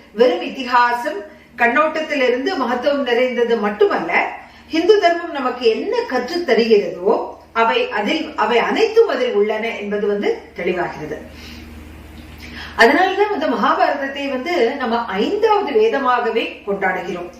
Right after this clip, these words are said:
கருதுகிறோம். மகாபாரதம் என்ற தர்ம கிரந்தத்தில்,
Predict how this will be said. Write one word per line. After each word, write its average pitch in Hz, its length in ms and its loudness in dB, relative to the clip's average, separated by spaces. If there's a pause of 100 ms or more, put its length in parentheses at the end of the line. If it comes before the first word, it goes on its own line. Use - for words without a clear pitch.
(120)
கருதுகிறோம். 220 500 4 (540)
மகாபாரதம் 349 600 4
என்ற 226 200 -2
தர்ம 214 360 -2
கிரந்தத்தில், 226 760 -2